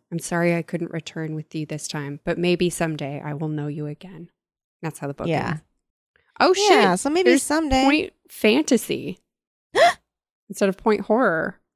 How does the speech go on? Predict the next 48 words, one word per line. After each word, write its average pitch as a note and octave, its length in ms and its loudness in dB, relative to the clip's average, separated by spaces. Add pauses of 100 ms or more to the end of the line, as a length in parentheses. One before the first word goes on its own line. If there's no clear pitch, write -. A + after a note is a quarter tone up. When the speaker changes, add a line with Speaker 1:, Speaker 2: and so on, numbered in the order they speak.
(380)
Speaker 1:
Oh, F#3 80 0
my D#3+ 160 -2
God. - 260 -4
Speaker 2:
Where? F3 440 4 (220)
Speaker 1:
At A3 100 6
Speaker 2:
Oh - 20 4
Speaker 1:
the F3+ 60 4
Speaker 2:
my - 40 6
Speaker 1:
back A#3 200 4
of A#3+ 120 4
the B3 60 6
Speaker 2:
God, B3 60 6
Speaker 1:
book, F#3+ 40 2
it F#3+ 40 6
Speaker 2:
this G#3 60 4
is F#3+ 60 -4
Speaker 1:
says, F#3+ 300 2 (340)
<clears throat> C#4+ 140 -6 (680)
excuse - 320 0
Speaker 2:
Oh G3+ 40 8
Speaker 1:
me, F3+ 100 8
Speaker 2:
my F#3+ 140 6
God. G3 360 6
Speaker 1:
"Point E3 160 4
fantasy. G#3+ 540 4
Read F#3+ 320 4
point - 280 2
fantasy F3+ 500 2
and E3+ 100 4
escape F3 400 -2
into A3 140 -6
the G#3 100 2
realms F3 340 -2
of F3+ 80 -4
the E3 120 -2
imagination." E3 800 -2 (440)
Speaker 2:
What? A#3+ 280 6
Speaker 1:
Oh, F#4+ 60 4
God. E3+ 260 2
Do F#3 100 -8
we F3+ 100 4
have F3+ 100 2
a F#3 40 6
Speaker 2:
I'm F3 120 6
Speaker 1:
new E3+ 60 -4
Speaker 2:
freaking F3+ 280 2
Speaker 1:
podcast? G#3 80 6
Speaker 2:
out. F#3+ 260 4